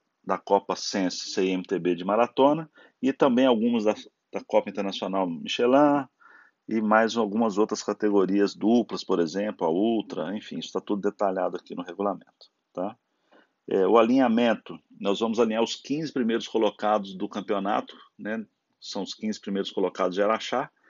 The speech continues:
então esses atletas terão preferência, e aí depois dos quinze, o, o, cada atleta chega e faz a, a colocação, né, o alinhamento da sua bicicleta, colocando a roda dianteira na marcação que terá no chão,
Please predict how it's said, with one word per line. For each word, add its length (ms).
então 220
esses 280
atletas 420
terão 240
preferência, 760
e 140
aí 160
depois 320
dos 180
quinze, 640
o, 200
o, 440
cada 220
atleta 460
chega 400
e 60
faz 340
a, 300
a 100
colocação, 720
né, 160
o 80
alinhamento 440
da 80
sua 180
bicicleta, 500
colocando 420
a 20
roda 420
dianteira 560
na 80
marcação 540
que 80
terá 240
no 80
chão, 200